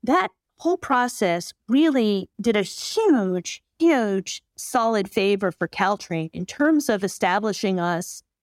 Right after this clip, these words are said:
and our credibility in the community as an organization that will listen and will not be shy about communicating,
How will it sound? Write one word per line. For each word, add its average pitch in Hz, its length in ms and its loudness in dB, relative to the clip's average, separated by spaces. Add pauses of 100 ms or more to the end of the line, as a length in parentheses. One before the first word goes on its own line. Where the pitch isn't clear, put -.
(180)
and 240 140 0
our 226 140 0
credibility 226 800 0
in 180 80 -2
the 175 80 -6
community 208 720 0 (520)
as 226 160 2
an 262 80 2
organization 240 880 2
that 185 240 0
will 180 440 0 (300)
listen 208 560 -2 (500)
and 220 280 0 (340)
will 214 600 0 (1040)
not 220 420 0
be 214 140 2
shy 214 380 0
about 190 520 2 (300)
communicating, 196 1040 2